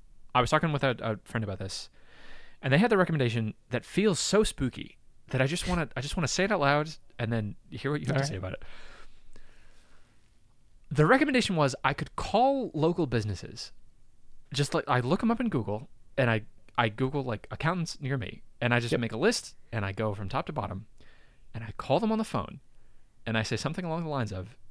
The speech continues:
Speaker 1: "Hello, I am a local software developer. I'm in, you know, on this street, just down the road from you. Um, I have a weird request. I'd like to ask you a little bit about,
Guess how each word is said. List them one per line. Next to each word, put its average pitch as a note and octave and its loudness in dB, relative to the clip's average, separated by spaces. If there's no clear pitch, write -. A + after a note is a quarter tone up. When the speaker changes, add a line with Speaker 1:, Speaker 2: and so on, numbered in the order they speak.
Speaker 1:
"Hello, G#3 -6
I B2 6
am C3+ -2
a A#2+ -2
local G#2+ -2
software - -10
developer. - -8
I'm G2+ -6
in, G2 -4
you G#2+ -4
know, A2+ -6
on F#2+ -4
this G2 -4
street, - -6
just G2+ -6
down G2 -4
the - -4
road - -4
from - -6
you. D3+ -2
Um, F#2+ -2
I G#2 2
have G#2+ 0
a G#2+ 0
weird F#2+ -4
request. - -8
I'd A2 -8
like - -10
to - -12
ask - -6
you G#2+ -8
a - -8
little F#2 -6
bit F#2+ -6
about, - -4